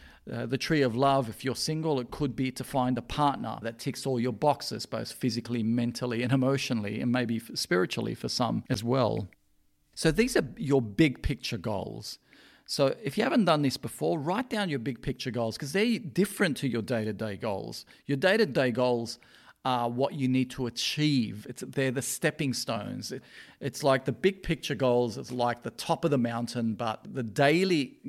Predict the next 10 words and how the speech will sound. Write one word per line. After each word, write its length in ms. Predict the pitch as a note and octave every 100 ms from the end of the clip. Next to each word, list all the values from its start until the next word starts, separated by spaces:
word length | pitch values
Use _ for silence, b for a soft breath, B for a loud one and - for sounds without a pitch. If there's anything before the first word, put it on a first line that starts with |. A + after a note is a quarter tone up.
| B2+
goals, 600 | A#2 A2+ G#2 F#3+ F3+ -
and 460 | B2 A#2 A#2 B2+ C#3 G3+
this 180 | C3+ -
is 80 | A#2
what 200 | A#2+ -
the 80 | G#2+
daily 460 | F#2+ B2 B2 A#2+
journaling 480 | A2 C3 B2+ C3+ G#2+
is 120 | G#2
about, 420 | G#2 A2 G2+ D#3+